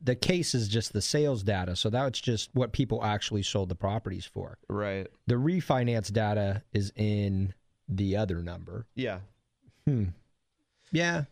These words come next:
Speaker 1: that makes sense.
Speaker 2: And it's, you know, obviously we're seeing, uh, appreciation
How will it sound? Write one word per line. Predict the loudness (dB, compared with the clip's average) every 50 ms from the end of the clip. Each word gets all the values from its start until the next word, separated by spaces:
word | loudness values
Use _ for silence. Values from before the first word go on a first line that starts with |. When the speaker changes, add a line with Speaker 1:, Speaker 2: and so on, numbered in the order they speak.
| _ -4
Speaker 1:
that | -2 0
makes | 0 0 0 0 0 0
sense. | 2 2 2 0 0 -2 -6 -10 -14 -18 _ _ _ _ _ _ _ _ _ _ _ _ _ _ -4
Speaker 2:
And | -2 -2 -2 -2 -2
it's, | -4 -4 -6 -6 -6 -6 -8 -10 -12 _ -18 -16 -16 -16 -18 _ _ _ _ _ _ _ _ _ _
you | -6 -4 -2
know, | -2 -2 -2
obviously | -2 -2 -2 -4 -4 -4 -4 -4 -2
we're | -2 -4
seeing, | -4 -4 -4 -2 -2 -2 -2 -2 -2 -4 -4 -4 -6 -10 -14 _ _ _ _ _ _ -4
uh, | -4 -2 -2 -2 -2 -4 -4 -4 -4 -4 -6
appreciation | -6 -4 -4 -4 -4 -4 -4 -4 -4 -4 -4 -4 -4 -4 -2 -2 -4 -6